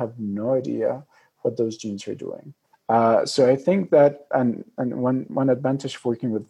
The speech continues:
viruses, even though it's not very easy to work with, is that there's a lot of opportunities to, for research and to work because there are just so many questions, so many unknowns, and, and that's just the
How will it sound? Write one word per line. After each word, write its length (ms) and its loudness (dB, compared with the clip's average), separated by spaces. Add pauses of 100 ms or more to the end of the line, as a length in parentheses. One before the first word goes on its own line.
viruses, 460 2
even 160 -6
though 220 4
it's 240 -10
not 260 -2
very 280 0
easy 160 -10
to 120 -8
work 300 -4
with, 180 -2
is 140 -6
that 220 0 (400)
there's 240 0
a 120 2 (100)
lot 180 6
of 120 0
opportunities 800 -4
to, 160 -20
for 160 -4
research 580 -8
and 160 -12
to 100 -14
work 340 -2
because 340 -10 (320)
there 100 2
are 200 -4
just 340 -2
so 140 2
many 400 0
questions, 500 -10
so 180 -2 (100)
many 160 -4
unknowns, 600 -6 (340)
and, 260 -2
and 200 -4
that's 180 0 (100)
just 200 -2
the 180 2